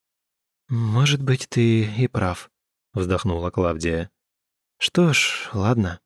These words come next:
пойдем, вылечим пару гастритов, и я помогу тебе вернуть в жемчужину немного белизны.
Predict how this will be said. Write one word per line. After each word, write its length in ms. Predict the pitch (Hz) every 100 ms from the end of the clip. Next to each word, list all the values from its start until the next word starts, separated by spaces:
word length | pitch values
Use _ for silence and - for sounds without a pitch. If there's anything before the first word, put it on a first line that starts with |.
| _ _ _
пойдем, 560 | 165 151 139 156 107 - _ _ -
вылечим 560 | 175 196 131 - 107
пару 300 | 95 120 113
гастритов, 720 | 101 117 - 110 95 92 - _ _ _ -
и 80 | 202
я 220 | 147 147
помогу 360 | 127 113 107
тебе 240 | 135 107 107
вернуть 360 | 104 107 123
в 80 | 98
жемчужину 640 | 95 101 - 135 113 101 95
немного 560 | 110 139 120 117 107
белизны. 580 | 92 104 113 107 87 87